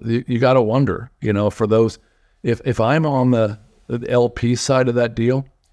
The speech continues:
I'd have to ask myself, would I rather have a capital call and have the choice of putting the money in?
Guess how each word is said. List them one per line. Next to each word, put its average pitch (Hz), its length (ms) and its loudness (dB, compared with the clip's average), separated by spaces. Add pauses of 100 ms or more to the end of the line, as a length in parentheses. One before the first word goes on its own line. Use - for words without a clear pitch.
(320)
I'd 117 120 0
have 120 200 -2
to 110 80 2
ask 104 260 0
myself, 95 460 -4
would 107 120 0
I 95 60 0
rather 107 480 0
have 131 160 0
a 113 80 -2
capital 123 460 -2
call 131 360 0
and 107 80 -4
have 101 180 -4
the 95 80 -4
choice 117 640 -2
of 110 180 -8
putting 147 240 2
the 139 80 2
money 135 360 2
in? 180 220 0